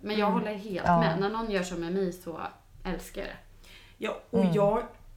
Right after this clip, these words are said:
Speaker 2: tycker att det viktigaste så här, om man ska säga någonting för en middag, då är det så här,
Speaker 3: Mm.
Speaker 2: det ska kännas avslappnat. Det värsta som
Speaker 3: Ja,
Speaker 2: finns är om det känns
Speaker 3: verkligen.
Speaker 2: stelt för, för så. Ehm, så att det är,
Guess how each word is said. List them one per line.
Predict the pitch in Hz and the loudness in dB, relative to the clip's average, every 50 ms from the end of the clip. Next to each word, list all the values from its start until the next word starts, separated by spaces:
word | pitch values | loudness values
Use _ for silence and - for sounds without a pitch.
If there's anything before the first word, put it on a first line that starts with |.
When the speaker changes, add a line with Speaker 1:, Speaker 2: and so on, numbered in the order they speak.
| - - | -18 -4
Speaker 2:
tycker | - 359 - - - - - 196 190 185 | 0 0 0 0 -4 -6 -4 -2 -2 0
att | 185 180 180 - - | -2 -4 -6 -6 -4
det | 208 196 | -2 -2
viktigaste | 190 226 262 - - - - - - 269 311 311 - - - 302 | -2 -2 -6 -8 -14 -18 -20 -12 -8 -6 -6 -6 -6 -6 -4 -4
så | 262 - 226 | -2 -2 -2
här, | 190 190 - - | -4 -4 -4 -2
om | 202 214 | -2 0
man | 196 196 190 | 0 -2 -2
ska | 185 - 226 214 | -2 -4 -6 -4
säga | - - 226 220 254 | -4 -2 -2 0 0
någonting | 262 247 233 240 269 320 - - 214 175 170 | 0 0 0 0 -2 -2 -4 -6 -6 -6 -6
för | - 185 | -4 -4
en | 180 180 190 | -2 0 0
middag, | 233 254 233 185 180 180 190 226 - - - - - - - - - - - - | 0 -2 -4 -6 -8 -8 -8 -8 -10 -12 -18 -20 -20 -20 -20 -20 -20 -20 -6 0
då | 233 | 4
är | 247 247 | 4 4
det | 196 | 4
så | 180 170 | 2 0
här, | 170 - | -2 0
Speaker 3:
Mm. | 180 185 185 175 165 170 175 170 - - | 0 0 2 2 0 -2 -4 -6 -10 -10
Speaker 2:
det | - 214 214 | -8 -6 -4
ska | 220 220 | -2 -2
kännas | 214 - 220 185 175 - | -2 -2 -2 -2 -2 -2
avslappnat. | - 202 190 190 190 - 175 170 - - 196 185 - - - - - - - - - _ _ _ _ _ - _ _ | -2 -4 -4 -4 -4 -8 -10 -10 -8 -8 -8 -8 -8 -12 -16 -20 -20 -20 -20 -20 -20 _ _ _ _ _ -20 _ _
Det | 233 226 | -2 -2
värsta | 226 240 - - 185 | 0 -2 0 4 4
som | 185 170 160 | 6 6 6
Speaker 3:
Ja, | 156 196 | 6 4
Speaker 2:
finns | 185 - 190 | 2 0 2
är | 160 165 | 2 2
om | 160 | 2
det | - | 0
känns | - 185 170 151 | -4 -6 -4 -4
Speaker 3:
verkligen. | 147 143 - 160 - | -4 -2 -2 -2 -2
Speaker 2:
stelt | 233 226 226 220 - - | 0 0 0 0 -2 -4
för, | - 202 185 175 180 180 180 185 | -6 -4 -2 -2 -2 -2 -4 -10
för | - - - - 180 180 170 170 - - - | -14 -12 -8 -6 -4 -4 -4 -6 -8 -12 -14
så. | 185 - - - 185 185 - - - - - - - - | -12 -10 -10 -10 -10 -12 -16 -20 -20 -20 -20 -20 -14 -8
Ehm, | - 202 190 185 185 185 180 - - | -6 -4 -2 -2 -2 -2 -4 -6 -8
så | 202 220 208 | -8 -6 -6
att | 202 - - - | -6 -8 -10 -10
det | - 196 208 | -2 2 2
är, | 214 214 | 2 2